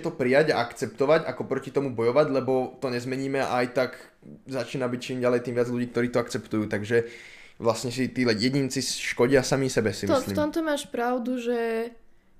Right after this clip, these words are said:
Speaker 2: ja vidím ako taký najväčší nedostatok modernej spoločnosti, že my ako keby sme si tu navzájom strpčovali život a koľkokrát mám pocit, že úplne bezdôvodne,
Speaker 1: No.
Speaker 2: vieš,
Speaker 1: A
Speaker 2: že
Speaker 1: niekto, niekto písal do komentu, že dieťa by malo problém v škole, lebo by ho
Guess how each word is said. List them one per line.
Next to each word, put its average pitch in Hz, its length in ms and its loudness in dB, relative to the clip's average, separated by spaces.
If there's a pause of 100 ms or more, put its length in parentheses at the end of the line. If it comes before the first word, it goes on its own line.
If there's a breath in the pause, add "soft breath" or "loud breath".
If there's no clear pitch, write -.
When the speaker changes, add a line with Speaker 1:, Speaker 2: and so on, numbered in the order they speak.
(100)
Speaker 2:
ja 226 100 -4
vidím 226 460 -6
ako 220 260 -10
taký 214 240 -10
najväčší 214 460 -4
nedostatok 208 560 -6
modernej 196 420 -4
spoločnosti, 196 880 -8
že 208 140 -8
my 208 240 -2
ako 214 160 -14
keby 208 260 -2
sme 214 140 -2
si 220 160 -6
tu 208 180 -6 (380 soft breath)
navzájom 269 680 2
strpčovali 240 720 -2
život 185 540 -6 (480 soft breath)
a 190 80 -12
koľkokrát 247 580 -2
mám 220 220 -4
pocit, 226 240 -8
že 202 100 -4
úplne 233 400 -4
bezdôvodne, 202 720 -2
Speaker 1:
No. 185 60 -6
Speaker 2:
vieš, 247 320 -6
Speaker 1:
A 120 80 0
Speaker 2:
že - 20 8
Speaker 1:
niekto, 160 240 8
niekto 165 240 2
písal 151 380 4
do 127 80 6
komentu, 143 580 6
že 120 220 0
dieťa 123 320 6
by 120 80 -2
malo 123 180 4
problém 127 240 0
v 120 80 -2
škole, 127 240 4
lebo 120 220 6
by 120 160 0
ho 117 100 6